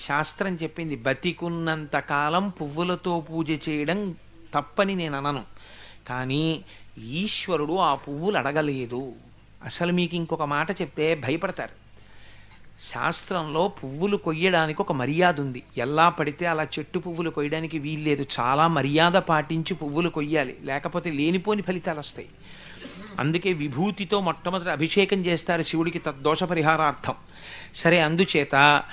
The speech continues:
సుమ అంటే పువ్వు. పువ్వులతో శంకరుణ్ణి, శ్రీ మహావిష్ణువుని ఇద్దరినీ పూజ చేస్తాం. పువ్వు విషయంలోకి వచ్చేటప్పటికి తేడా ఏం లేదు కదండి, ఇద్దరికీ పూజ చేస్తాం.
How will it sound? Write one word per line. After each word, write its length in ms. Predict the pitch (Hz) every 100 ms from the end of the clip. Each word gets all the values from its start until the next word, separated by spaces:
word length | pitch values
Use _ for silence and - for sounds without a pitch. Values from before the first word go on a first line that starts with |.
| - - - - -
సుమ 340 | - 190 190 226 233 - -
అంటే 180 | 185 240
పువ్వు. 420 | - 170 147 - - -
పువ్వులతో 540 | 190 202 254 247 262 269
శంకరుణ్ణి, 760 | - 190 185 226 220 220 294 370 - - -
శ్రీ 200 | - 247
మహావిష్ణువుని 800 | 214 170 180 175 - 165 156 147 147 -
ఇద్దరినీ 400 | 175 226 277 311
పూజ 220 | 226 208 -
చేస్తాం. 280 | 165 - 117 - -
పువ్వు 180 | 165 202
విషయంలోకి 540 | 233 - 247 247 240
వచ్చేటప్పటికి 500 | 233 - 233 233 240
తేడా 300 | 233 208 214
ఏం 220 | 226 226 226
లేదు 180 | 226
కదండి, 360 | 233 226 226 233 - - -
ఇద్దరికీ 440 | 147 160 233 262 285
పూజ 240 | 208 202 -
చేస్తాం. 300 | 175 - 117